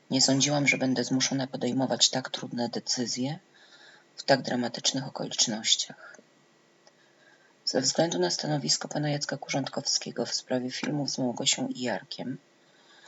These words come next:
niezrozumiałe dla mnie nie tylko ze względu na okoliczności rozstania Małgosi i Jarka z kanałem Jak to ogarnąć, ale także z takich zwykłych ludzkich powodów,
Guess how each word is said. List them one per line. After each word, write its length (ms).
niezrozumiałe 640
dla 200
mnie 180
nie 140
tylko 340
ze 140
względu 520
na 180
okoliczności 840
rozstania 640
Małgosi 480
i 60
Jarka 340
z 80
kanałem 380
Jak 160
to 120
ogarnąć, 760
ale 220
także 340
z 80
takich 360
zwykłych 640
ludzkich 380
powodów, 720